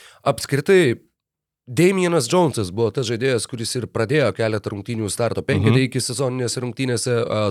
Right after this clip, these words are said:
Speaker 1: Tomas Bryantas, kaip minėjom, iškrito dėl traumos.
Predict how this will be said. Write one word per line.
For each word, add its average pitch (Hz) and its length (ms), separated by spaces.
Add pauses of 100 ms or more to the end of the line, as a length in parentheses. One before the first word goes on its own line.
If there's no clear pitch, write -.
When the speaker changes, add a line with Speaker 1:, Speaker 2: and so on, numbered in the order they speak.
Speaker 1:
Tomas 113 240
Bryantas, 110 400
kaip - 160
minėjom, 113 320
iškrito 107 400
dėl 92 160
traumos. 131 400